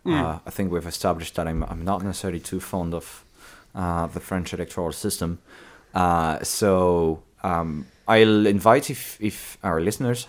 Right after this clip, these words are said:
Speaker 2: have any question, uh, feel free to put them in the comments for sure.
Speaker 1: Oh, absolutely. We'll try and answer
Speaker 2: Yes.
Speaker 1: them to best of our ability. Um, so I think that's, uh, all we wanted to say. If you guys could like the video and, uh, subscribe if you
Speaker 2: Share
Speaker 1: want
Speaker 2: it with your
Speaker 1: more.
Speaker 2: friends.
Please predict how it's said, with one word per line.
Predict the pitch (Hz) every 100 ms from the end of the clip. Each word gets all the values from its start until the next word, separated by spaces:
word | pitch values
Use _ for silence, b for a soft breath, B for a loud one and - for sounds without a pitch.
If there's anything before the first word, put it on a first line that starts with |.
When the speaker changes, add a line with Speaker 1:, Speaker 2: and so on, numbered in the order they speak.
| -
Speaker 2:
have | 101
any | 87 78
question, | 73 95 104 95 - _ -
uh, | 85
feel | 80 82
free | - 78
to | -
put | -
them | - 82
in |
the | 69
comments | 80 76 67
for | -
sure. | - - - -
Speaker 1:
Oh, | 156
absolutely. | 147 147 123 131
We'll | 135 151
try | 156 151
and | 143
answer | 139 -
Speaker 2:
Yes. | 131
Speaker 1:
them | 127
to | -
best | 123 -
of | 123
our | 117
ability. | 117 131 135 131 123 B B B B -
Um, | 135 131 131 135 B B B
so | - - 147 147 - _ _ _ - - -
I | -
think | 240 240
that's, | 170 -
uh, | 143 131
all | 135
we | 135
wanted | 131 127
to |
say. | - - 196 180
If | 160 170 -
you | 196
guys | 208 190
could | 175 139
like | 131 131 160 190 - -
the | 156
video | 139 147 190 220 254 226
and, | 139 135 135 139
uh, | 135 127
subscribe | 123 131 - 151 143 190
if | 170 -
you | 147
Speaker 2:
Share | 107
Speaker 1:
want | 107
Speaker 2:
it |
with | 117 151
your | 170
Speaker 1:
more. | 170
Speaker 2:
friends. | 98 95 110 131 -